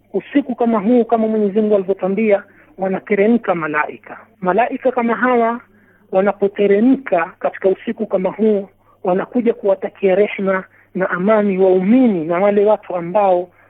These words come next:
wanamrudia Mwenyezi Mungu Subhanahu wa Ta'ala kwa kumuomba na kumuomba msamaha Mwenyezi Mungu Subhanahu wa Ta'ala. Hili ni jambo la pili. Sasa ijapokuwa watu, kuna, e,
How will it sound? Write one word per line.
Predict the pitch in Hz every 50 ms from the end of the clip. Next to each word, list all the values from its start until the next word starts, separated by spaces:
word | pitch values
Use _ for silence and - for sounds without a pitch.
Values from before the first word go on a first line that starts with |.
| _ -
wanamrudia | 185 180 175 185 180 180 185 180 180 180 196 254 254 247
Mwenyezi | 226 226 220 220 208 190 220 214
Mungu | 208 196 - -
Subhanahu | - 202 175 - - 208 202 202 196 - 190 185
wa | 190 175
Ta'ala | - 196 185 196 190 185 180
kwa | - 190 -
kumuomba | - 196 175 170 170 185 190 202 196 185 180 180 170 - - - - - - -
na | 185 -
kumuomba | - - 180 170 180 196 208 214 202 180 175
msamaha | 170 - - - 165 170 185 190 180 - - 160 151 151 - - - - - _ -
Mwenyezi | 170 160 160 160 151 160 170
Mungu | 165 151 156 - -
Subhanahu | 147 - - - 156 139 143 143 143 147 143 131
wa | 131 -
Ta'ala. | - - - - 135 127 120 - - - - _ - - _ _ _ - _ _
Hili | - - 220 202 196
ni | 180 165 156
jambo | 160 156 147 147 147
la | 143 143
pili. | - - 151 135 120 120 123 _ _ _ _ _ _ -
Sasa | - 254 269 262 - 247 254 254 - _ _ _ _ _ -
ijapokuwa | 220 208 226 226 226 - 220 - - - 294 277 190 131 127 - _ _ _ -
watu, | 180 208 247 - - - - 254 240 - _ _
kuna, | - 196 202 196 190 196 - - 190 170 190 - _ - 165 156
e, | 151 151 156 156